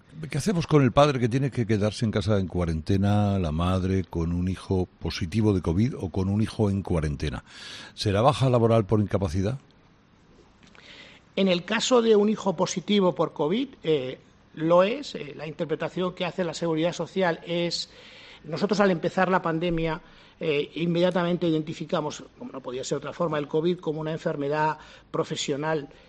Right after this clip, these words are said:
Speaker 2: y, por lo tanto, eh, como un accidente de trabajo, y la Seguridad Social cubre del primer día, eh, el, el, el, el coste, eh, de, salarial. Eh, y lo identificamos también para aquellos casos en los que una persona tenía que quedarse en casa porque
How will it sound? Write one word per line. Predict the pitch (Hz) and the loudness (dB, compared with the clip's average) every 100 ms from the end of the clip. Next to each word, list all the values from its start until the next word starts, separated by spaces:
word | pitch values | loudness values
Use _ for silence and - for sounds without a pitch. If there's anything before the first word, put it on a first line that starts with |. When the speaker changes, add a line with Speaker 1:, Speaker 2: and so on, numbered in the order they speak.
| - - | -20 -10
Speaker 2:
y, | 180 | -8
por | 170 | -2
lo | 160 | -2
tanto, | 156 160 - 165 156 - | -2 -4 4 4 4 -2
eh, | 156 143 139 | 0 0 -2
como | 156 165 | -4 -4
un | |
accidente | 165 - 156 | -4 -2 0
de | 156 | 0
trabajo, | 147 160 - 175 156 | 2 2 2 4 4
y | |
la | 143 | 2
Seguridad | - 147 | 0 -2
Social | 147 156 143 | -2 -2 -2
cubre | - 170 156 | 0 2 2
del | 151 | 2
primer | 143 151 160 | -4 -6 -4
día, | 147 160 147 143 - | -2 -2 -2 -4 -6
eh, | 139 127 - 135 123 | -8 -8 -8 -10 -10
el, | 123 113 127 131 | -10 -12 -10 -8
el, | 135 135 | -6 -8
el, | 117 127 - | -8 -12 -10
el | 135 | -14
coste, | - 160 - 285 - - - - - - - | -10 -10 -8 -10 -10 -20 -20 -20 -20 -20 -10
eh, | 147 139 139 | -6 -4 -6
de, | 147 - 151 143 | -8 -10 -14 -10
salarial. | 160 139 143 185 262 - - - _ | -6 -4 -2 -2 -4 -14 -20 -20 _
Eh, | 170 165 151 147 - - _ - | 0 4 6 4 0 -10 _ -4
y | 196 | 2
lo | 175 | 2
identificamos | 170 160 180 165 185 202 | 2 -2 -6 -2 -2 0
también | 208 190 208 208 | -2 0 0 0
para | 185 156 | 0 0
aquellos | 180 185 180 | 0 -2 -2
casos | 208 185 190 | -6 -6 -4
en | 180 | -4
los | 156 | -4
que | 165 | -4
una | 160 170 | -4 -4
persona | 170 - 175 147 | -6 -4 -4 -2
tenía | 147 165 160 | -2 -2 -4
que | |
quedarse | 156 156 151 - | -2 -2 -2 -6
en | 156 | -6
casa | 165 - 190 - | -6 -6 -6 -6
porque | 160 160 - 175 180 | -4 -4 -4 -4 -4